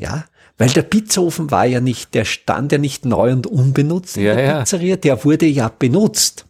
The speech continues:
Speaker 2: Mhm. Das, in Dubrovnik wurden nach dem Krieg dort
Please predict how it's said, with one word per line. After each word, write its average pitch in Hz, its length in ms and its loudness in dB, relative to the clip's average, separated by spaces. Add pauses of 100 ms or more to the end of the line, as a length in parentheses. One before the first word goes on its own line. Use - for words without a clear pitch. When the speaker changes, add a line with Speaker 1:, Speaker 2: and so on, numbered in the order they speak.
(160)
Speaker 2:
Mhm. 85 280 -10 (880)
Das, - 220 -4 (220)
in - 140 -4
Dubrovnik 139 600 0
wurden 107 400 2
nach 95 220 -2
dem 98 260 -2
Krieg 98 420 -6
dort - 520 0